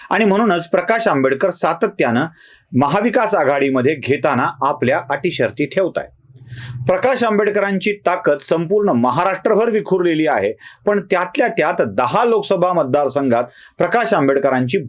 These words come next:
बऱ्यापैकी शक्ती आहे, जी निवडणुकीचा निकाल फिरवण्यासाठी उपयुक्त ठरू शकते. आता प्रकाश आंबेडकर महाविकास आघाडीसाठी उपयुक्त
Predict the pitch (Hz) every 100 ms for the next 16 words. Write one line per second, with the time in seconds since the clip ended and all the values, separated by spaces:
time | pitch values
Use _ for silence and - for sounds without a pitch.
0 | - 127 170 151 123 117 - - - 73
1 | - _ _ _ _ - - - - 131
2 | 190 269 185 - 135 156 220 214 175 196
3 | 240 233 147 143 208 240 - 190 180 175
4 | 160 147 175 196 143 143 120 113 101 82
5 | 76 - - _ - _ - - - 151
6 | 214 - 165 202 233 233 190 170 165 196
7 | 185 139 143 190 202 233 202 185 165 170
8 | 156 139 151 160 _ - 180 208 240 202